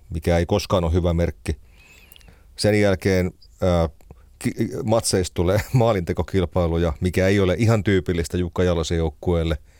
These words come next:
Ja te ootte puolivälierässä Kanadaa vastaan niin sanotusti pissassa, kaksi maalia tappiolla ja näin,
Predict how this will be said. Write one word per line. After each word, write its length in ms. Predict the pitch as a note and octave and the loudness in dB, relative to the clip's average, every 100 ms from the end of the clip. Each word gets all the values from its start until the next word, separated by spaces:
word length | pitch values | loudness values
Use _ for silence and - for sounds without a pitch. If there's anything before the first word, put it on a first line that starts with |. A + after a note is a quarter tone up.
| - - - - - - - | -20 -20 -20 -20 -20 -20 -4
Ja 80 | F2 | -2
te 140 | G2 | 2
ootte 360 | F#2 - - E2+ - | 2 0 -2 -2 -2
puolivälierässä 760 | - B2 A2+ G2+ F#2 F2+ E2+ - | 0 2 4 4 2 2 0 -2
Kanadaa 440 | G#2+ G#2 F#2+ F2 D#2 | 0 0 2 0 -2
vastaan 380 | D#2+ - F2 | -6 -2 0
niin 140 | F#2 F2 | 0 2
sanotusti 560 | F2+ E2 E2+ - - - - - | 0 0 -4 -6 -10 -10 -20 -2
pissassa, 580 | A#2 A2 - A2 - G#2+ - | 0 2 0 -2 -2 -4 -4
kaksi 260 | - F#2 - | -4 -4 -2
maalia 300 | F#2+ F2+ F2 | 0 2 0
tappiolla 640 | - F#2 - F#2 E2+ E2 | 0 -2 -2 0 0 0
ja 60 | E2+ | 0
näin, 320 | G2 G2 F2 | 2 2 0